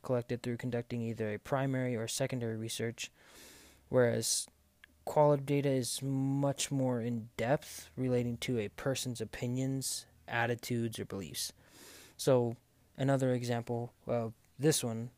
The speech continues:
would be, um, if a film producer was to create an exit poll, they could collect quantitative data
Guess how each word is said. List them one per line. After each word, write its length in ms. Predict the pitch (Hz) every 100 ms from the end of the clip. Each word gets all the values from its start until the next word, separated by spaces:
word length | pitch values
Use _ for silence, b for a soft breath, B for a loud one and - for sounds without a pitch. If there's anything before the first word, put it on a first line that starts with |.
| -
would 180 | 127 120
be, 380 | 120 113 113 120 _ b b b b b b _ _ _ _ _ _ -
um, 540 | 131 120 113 107 110 - _ -
if 180 | 151 143
a 140 | 123
film 280 | - 143 139
producer 440 | 151 151 143 151
was 180 | 139 127
to 160 | - 131
create 500 | - 127 123 127 120
an 120 | - -
exit 380 | 143 131 120 -
poll, 400 | - 110 107 123 _ _ _
they 260 | - 117 113
could 280 | - 117 -
collect 440 | - 127 123 - -
quantitative 480 | - 139 147 127 120
data 340 | 113 113 120